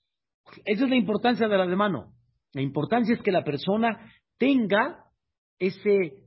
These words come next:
sentimiento de saber. Entonces, cuando estás en una matzá, si fuera nada más de mitzvah, así nada más,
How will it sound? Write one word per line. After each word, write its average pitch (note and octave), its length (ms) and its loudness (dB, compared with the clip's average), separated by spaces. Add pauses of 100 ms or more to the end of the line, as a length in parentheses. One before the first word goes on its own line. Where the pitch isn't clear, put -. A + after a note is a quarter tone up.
sentimiento F#3 840 -2
de F3+ 80 -6
saber. F#3 560 -2 (200)
Entonces, - 380 -14 (120)
cuando G2 300 -14
estás F3 600 -6 (340)
en A2+ 180 -8
una A2+ 200 -6
matzá, - 680 -10 (380)
si A3 220 -2
fuera B2 280 -4
nada A2+ 240 -6
más A2+ 260 -6
de D3 140 0
mitzvah, A2+ 840 -6 (400)
así C3 280 -8
nada A2+ 280 -4
más, A2 460 -8